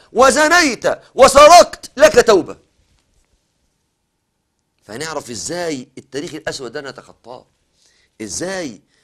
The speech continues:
كتير من الناس ترك طريق الالتزام، لا سيما في الأيام دي بعد الثورات والانقلابات والفساد واللي حصل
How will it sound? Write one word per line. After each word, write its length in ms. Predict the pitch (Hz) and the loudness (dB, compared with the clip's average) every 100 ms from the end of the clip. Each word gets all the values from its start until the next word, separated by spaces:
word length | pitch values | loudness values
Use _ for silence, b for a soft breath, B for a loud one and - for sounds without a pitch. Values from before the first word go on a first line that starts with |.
| _ _ - - | _ _ -20 -20
كتير 260 | - 101 165 | -20 -20 -18
من 160 | 139 120 | -18 -20
الناس 480 | 110 123 101 - _ - | -20 -20 -20 -20 _ -16
ترك 360 | 165 139 113 | -14 -14 -16
طريق 500 | 110 107 117 127 - | -20 -20 -20 -20 -20
الالتزام، 600 | 104 95 90 95 110 98 - | -20 -20 -20 -20 -18 -20 -16
لا 120 | 104 | -16
سيما 300 | - 120 120 | -12 -12 -14
في 80 | 104 | -16
الأيام 340 | 104 110 123 | -14 -14 -14
دي 280 | 107 127 113 b b b | -14 -12 -14 b b b
بعد 320 | - 117 104 110 | -10 -10 -10 -14
الثورات 680 | - 120 104 104 123 131 107 | -16 -12 -8 -6 -4 -6 -10
والانقلابات 800 | 107 104 - 107 101 127 131 | -18 -18 -18 -14 -8 -6 -6
والفساد 520 | 107 104 - 98 135 113 | -10 -16 -16 -14 -12 -12
واللي 260 | 107 107 | -14 -14
حصل 340 | - 135 127 | -12 -10 -10